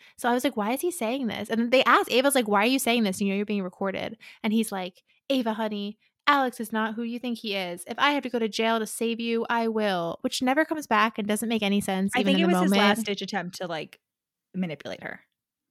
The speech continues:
Speaker 1: But, yeah, but, like, why did he, like, admit everything? Like, why? I, I don't know.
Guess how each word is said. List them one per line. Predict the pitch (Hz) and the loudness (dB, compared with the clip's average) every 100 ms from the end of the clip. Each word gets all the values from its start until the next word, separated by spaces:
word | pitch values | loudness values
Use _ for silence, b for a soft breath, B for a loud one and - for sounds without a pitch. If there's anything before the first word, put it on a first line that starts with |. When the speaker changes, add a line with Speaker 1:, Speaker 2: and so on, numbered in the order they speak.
| _ - | _ -10
Speaker 1:
But, | 226 226 - | -4 -4 -4
yeah, | 233 220 185 | -2 0 -2
but, | 185 196 | -2 -2
like, | 208 196 | -2 0
why | 202 196 | 2 4
did | 214 | 4
he, | 220 226 | 2 2
like, | 202 | 2
admit | 190 190 196 | 2 2 0
everything? | 185 180 180 180 | 0 -4 -4 -6
Like, | - 190 | -6 -4
why? | 185 - | -4 -2
I, | - - - | -6 -8 -2
I | 190 | -2
don't | - | -2
know. | - 208 | -10 -12